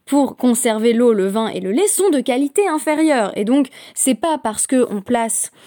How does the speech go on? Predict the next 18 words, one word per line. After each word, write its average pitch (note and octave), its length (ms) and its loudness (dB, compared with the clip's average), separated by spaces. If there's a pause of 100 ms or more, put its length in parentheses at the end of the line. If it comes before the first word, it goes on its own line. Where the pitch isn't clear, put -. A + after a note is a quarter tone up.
(360)
euh, E3 420 0 (300)
en A3+ 80 0
l'occurrence A3+ 560 -2
le A#3 180 0
vin A3+ 320 -2 (320)
dans A3 400 -2 (640)
l'or A#3 500 0
ou B3+ 120 0
l'argent A3 560 -2
que - 100 -2
leur A3+ 240 0
qualité G3+ 540 -4 (240)
va, F#3 580 -6
va - 220 -12
augmenter, G#3 340 -4 (120)
bien C#4+ 360 0
au D4+ 80 2
contraire. A#3+ 560 -6